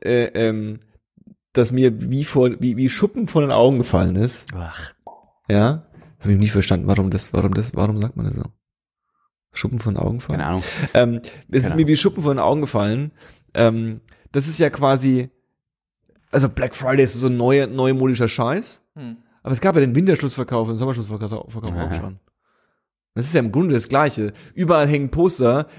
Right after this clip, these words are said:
Speaker 1: „Es ist übrigens jetzt gerade eine Woche, in der Kommerz gefeiert wird.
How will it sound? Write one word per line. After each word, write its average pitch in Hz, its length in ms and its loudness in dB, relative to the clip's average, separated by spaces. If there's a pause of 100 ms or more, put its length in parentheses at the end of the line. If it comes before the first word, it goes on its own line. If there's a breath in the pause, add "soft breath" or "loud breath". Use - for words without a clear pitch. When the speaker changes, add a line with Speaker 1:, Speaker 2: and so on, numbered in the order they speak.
(140 loud breath)
Speaker 1:
„Es 135 120 0
ist 156 160 -6
übrigens 143 360 -4
jetzt 151 240 2
gerade 135 520 2
eine 127 260 -2
Woche, 151 300 2
in 123 220 -4
der 123 240 4
Kommerz 123 460 0
gefeiert 104 420 0
wird. 113 260 0